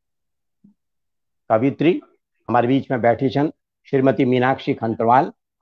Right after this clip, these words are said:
एमए अपन हिंदी में कर रखो और एमए आपने political science में, science में ले, बीएड ले छो। दिल्ली सरकारी विद्यालय में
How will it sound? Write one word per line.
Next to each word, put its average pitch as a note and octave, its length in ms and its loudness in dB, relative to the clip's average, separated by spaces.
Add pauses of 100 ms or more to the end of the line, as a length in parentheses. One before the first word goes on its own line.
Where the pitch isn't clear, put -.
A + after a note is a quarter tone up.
(200)
एमए C#3+ 400 4 (280)
अपन B2 240 -2
हिंदी A#2+ 280 0
में C3 140 0
कर - 120 2
रखो B2+ 320 2
और B2 120 4
एमए B2 180 0
आपने A#2+ 360 0
political A2+ 460 -4
science A#2+ 340 -4
में, C3 160 -6
science C3 460 -12
में C#3 60 -6
ले, D#3 180 -4 (320)
बीएड E3 320 4
ले F#3 140 4
छो। D3+ 220 2 (320)
दिल्ली D#3 340 4
सरकारी D3+ 480 0
विद्यालय D3 480 2
में D3 220 0